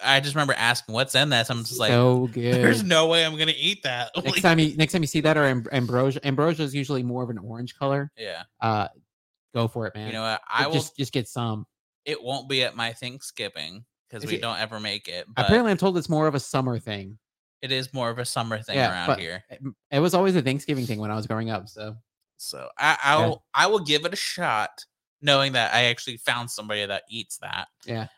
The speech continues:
Speaker 1: Um,
Speaker 2: That was, like, my
Speaker 1: Yeah.
Speaker 2: jam.
Speaker 1: Oof. Not actual jam, though, so.
Speaker 2: <laughs> Yeah. Well, no.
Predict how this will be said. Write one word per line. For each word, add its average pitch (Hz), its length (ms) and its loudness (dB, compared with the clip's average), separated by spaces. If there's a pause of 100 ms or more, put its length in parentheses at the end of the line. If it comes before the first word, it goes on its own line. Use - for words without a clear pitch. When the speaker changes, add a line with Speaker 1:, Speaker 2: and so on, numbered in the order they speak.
(140)
Speaker 1:
Um, 87 440 -4 (100)
Speaker 2:
That 120 80 -2
was, 156 160 2
like, 151 180 0
my 123 280 -2 (180)
Speaker 1:
Yeah. 117 260 0
Speaker 2:
jam. 113 500 -2 (120)
Speaker 1:
Oof. 120 260 -8 (1300)
Not 110 360 -2
actual 101 420 -4
jam, 92 380 -12
though, 107 160 -12 (140)
so. - 220 -14 (140)
Speaker 2:
<laughs> - 120 -20
Yeah. - 280 -6 (260)
Well, 120 160 -2
no. 101 100 -2